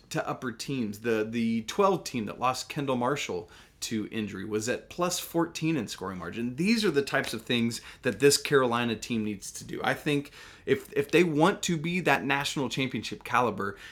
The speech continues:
they really need to get up to fourteen, fifteen point scoring margin next season. Part of that is that they have to grow their scoring. The other part of it is that they have to do better defensively.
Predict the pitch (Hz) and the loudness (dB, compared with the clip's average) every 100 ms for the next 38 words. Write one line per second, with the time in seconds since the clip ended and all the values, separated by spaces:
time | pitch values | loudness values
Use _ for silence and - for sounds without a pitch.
0 | - 165 196 214 208 165 156 - 117 127 | -2 4 6 8 6 4 -2 -4 -2 2
1 | 123 127 127 - 117 110 107 107 _ - | 4 4 2 -2 0 2 0 -4 _ -20
2 | - - _ _ _ - - 156 147 147 | -20 -20 _ _ _ -10 0 0 0 -2
3 | 139 117 143 135 - 120 113 123 113 - | 0 0 0 0 0 -4 -4 -4 -4 -4
4 | - 127 120 113 107 - - 120 113 107 | -6 -2 0 0 -4 -8 -14 -2 0 0
5 | 104 101 98 _ - 92 - - - - | -2 -6 -8 _ -8 -8 -6 -10 -12 -16
6 | - - 107 87 - - _ _ _ _ | -8 -6 -4 -6 -10 -18 _ _ _ _
7 | _ - - - - - 277 175 113 110 | _ -20 -18 -18 -6 2 4 4 2 0
8 | 151 - - - 143 127 123 175 208 170 | 0 -6 -18 -4 -4 -4 2 6 8 6
9 | 175 - 127 113 117 127 151 131 - - | 2 -2 -8 -4 4 6 8 6 2 2
10 | 143 170 262 - - - - 131 170 240 | 4 4 0 -4 -16 -20 0 6 6 6
11 | - 120 123 180 - 127 123 147 139 135 | 4 2 2 0 -2 -4 -4 -2 0 -2
12 | - - 113 117 113 107 110 110 - - | -6 -8 -4 0 0 0 0 -4 -12 -10
13 | 113 - 151 160 107 - - | -6 0 0 0 -6 -10 -14